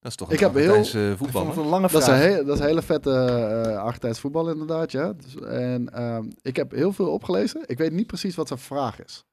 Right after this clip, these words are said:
Speaker 3: Of wij het ook jammer vinden dat games tegenwoordig kutter zijn en dat we die
Speaker 2: Ja.
Speaker 3: dan moeten reviewen.
Speaker 2: Ja, vind ik heel erg.
Speaker 3: Ik heb
Speaker 2: Nou
Speaker 3: dat,
Speaker 2: ja,
Speaker 3: ik heb dat
Speaker 2: niet,
Speaker 3: gevoel
Speaker 2: niet
Speaker 3: niet zo erg dat dat zo is.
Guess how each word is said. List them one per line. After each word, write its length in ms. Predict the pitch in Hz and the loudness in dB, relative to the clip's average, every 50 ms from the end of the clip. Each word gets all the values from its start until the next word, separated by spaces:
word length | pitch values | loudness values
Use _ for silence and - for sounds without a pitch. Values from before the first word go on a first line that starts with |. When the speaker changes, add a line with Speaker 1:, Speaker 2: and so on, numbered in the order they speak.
| _ _ _ _ _ _ _ _ _ _ _ 139 131 - | _ _ _ _ _ _ _ _ _ _ _ -20 -14 -8
Speaker 3:
Of 200 | - 131 127 - | -6 -6 -4 -2
wij 140 | 135 131 131 | -2 0 0
het 140 | 135 135 117 | 0 0 -2
ook 140 | 131 135 | -4 -2
jammer 300 | 113 120 117 120 127 131 | 0 0 0 0 0 -2
vinden 260 | 127 - 127 131 127 117 | -4 -4 -4 -4 -2 -4
dat 120 | 120 110 107 | -6 -6 -4
games 300 | 107 113 117 120 120 - | -2 -2 -2 -2 -4 -4
tegenwoordig 420 | - 113 113 - 110 110 110 - - _ _ _ _ _ - - 123 | -4 -4 -4 -4 -6 -8 -8 -10 -16 _ _ _ _ _ -10 -8 -8
kutter 200 | 123 - 120 113 | -6 -6 -8 -6
zijn 320 | - 110 107 110 107 85 | -4 -4 -4 -4 -6 -6
en 100 | 82 107 | -8 -8
dat 140 | 107 104 - | -8 -10 -10
we 80 | 110 | -8
die 120 | 107 110 110 | -4 2 2
Speaker 2:
Ja. 60 | 214 | 4
Speaker 3:
dan 80 | 220 117 | 2 2
moeten 180 | 117 - 120 104 | -2 -6 -8 -8
reviewen. 420 | 107 110 107 - - 98 92 92 | -8 -8 -8 -10 -10 -10 -6 0
Speaker 2:
Ja, 140 | 110 190 147 | 2 2 2
vind 140 | 127 170 165 143 | 2 2 0 2
ik 60 | 170 | 4
heel 120 | 165 135 | 4 4
erg. 160 | 113 101 - - | 4 2 -2 -4
Speaker 3:
Ik 100 | 151 - | -4 -2
heb 100 | 208 151 | 2 4
Speaker 2:
Nou 120 | 156 185 | 6 6
Speaker 3:
dat, 80 | 208 226 | 6 6
Speaker 2:
ja, 40 | 220 | 6
Speaker 3:
ik 60 | 214 | 6
heb 100 | 214 208 | 6 6
dat 80 | 208 208 | 4 4
Speaker 2:
niet, 100 | 196 190 | 2 0
Speaker 3:
gevoel 220 | 185 202 202 214 | 2 2 4 4
Speaker 2:
niet 80 | 208 196 | 4 2
Speaker 3:
niet 120 | 165 143 | 0 0
zo 180 | - 147 131 131 | -2 -2 -2 -2
erg 220 | 117 120 117 113 | -2 -4 -4 -6
dat 120 | - 117 107 | -8 -12 -12
dat 120 | 127 107 - | -12 -14 -14
zo 200 | - - - 110 | -12 -8 -6 -6
is. 280 | 113 113 95 - - | -6 -6 -8 -10 -16